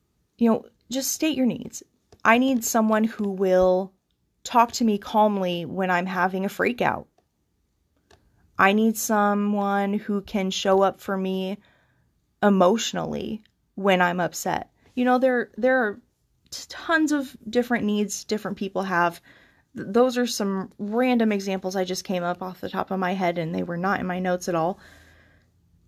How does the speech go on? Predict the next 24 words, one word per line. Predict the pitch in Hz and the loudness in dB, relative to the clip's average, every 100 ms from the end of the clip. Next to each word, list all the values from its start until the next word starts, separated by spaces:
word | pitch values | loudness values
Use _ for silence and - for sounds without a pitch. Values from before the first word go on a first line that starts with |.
| _ | _
Seriously, | - 170 165 165 | 0 0 0 -2
they | 170 | 0
weren't. | 175 175 - _ _ 185 | 0 -2 -6 _ _ 2
Um, | 185 175 165 190 190 _ _ _ _ _ _ _ _ | 4 2 -2 -8 -12 _ _ _ _ _ _ _ _
so, | - 233 214 214 202 - _ - | 0 2 4 0 -4 -10 _ -10
yeah, | 269 185 - - _ - | -8 -6 -10 -20 _ -4
you're | 240 233 | 0 2
gonna | 269 269 | 2 2
have | 262 262 | -2 -4
to | 262 | -8
set | 247 - - 214 240 | -6 -6 -4 -6 -8
that | 302 311 247 | -8 -6 0
boundary | 254 247 240 247 240 240 | 2 2 2 -2 -2 -2
of, | 208 185 | -2 -4
"These | 180 185 220 | -4 -4 -2
are | |
my | 247 311 | -4 -2
needs," | 302 247 247 226 - - _ _ _ _ _ _ _ _ _ _ _ _ _ _ _ _ _ _ - | 0 2 2 -2 -8 -14 _ _ _ _ _ _ _ _ _ _ _ _ _ _ _ _ _ _ 0
and | 208 | 2
you | 196 | 2
need | 190 185 | 2 -2
to | |
respect | 175 - 170 - | -6 -4 -6 -8
them. | - 208 | -12 -14